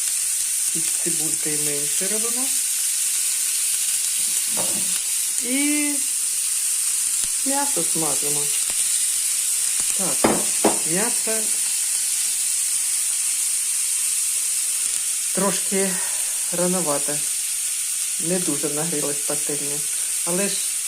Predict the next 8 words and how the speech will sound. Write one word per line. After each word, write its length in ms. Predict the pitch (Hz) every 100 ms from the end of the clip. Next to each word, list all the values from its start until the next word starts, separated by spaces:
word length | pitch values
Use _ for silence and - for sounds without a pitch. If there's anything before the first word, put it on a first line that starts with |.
| - - - - - - -
ми 120 | 175
не 120 | 160
будемо 500 | 160 156 147 147 139 143 -
перемішувати 720 | 156 156 208 285 - 240 214 175
і 80 |
все 240 | 165 - 233
буде 220 | 185 170
добре. 320 | 147 120 131